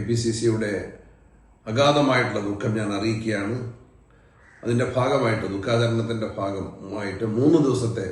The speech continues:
ദുഃഖാചരണം, ആ, കെ പി സി സി അറിയിക്കുകയാണ്. അതുപോലെ തന്നെ അദ്ദേഹത്തിൻ്റെ കുടുംബാംഗങ്ങൾക്കും ബന്ധുമിത്രാദികൾക്കും അദ്ദേഹത്തിൻ്റെ വേർപാടിലുള്ള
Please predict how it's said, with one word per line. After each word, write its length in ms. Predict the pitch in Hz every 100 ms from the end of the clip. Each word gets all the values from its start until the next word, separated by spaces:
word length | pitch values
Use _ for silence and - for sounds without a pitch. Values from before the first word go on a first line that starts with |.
| -
ദുഃഖാചരണം, 560 | 98 101 92 92 80 - - - - - _ _ -
ആ, 20 | - 92
കെ 80 | 110 104
പി 80 | 104
സി 100 | 95
സി 120 | 101 98 90
അറിയിക്കുകയാണ്. 680 | 101 107 95 107 101 95 107 117 - - - - _ _ -
അതുപോലെ 320 | 113 107 110 113
തന്നെ 180 | 117 123
അദ്ദേഹത്തിൻ്റെ 440 | 113 113 104 104 110
കുടുംബാംഗങ്ങൾക്കും 720 | 110 107 113 113 113 110 127 107
ബന്ധുമിത്രാദികൾക്കും 840 | 107 101 104 101 101 98 98 92 - - - _ _ _ - -
അദ്ദേഹത്തിൻ്റെ 440 | 120 110 107 107 107
വേർപാടിലുള്ള 600 | 107 113 117 110 120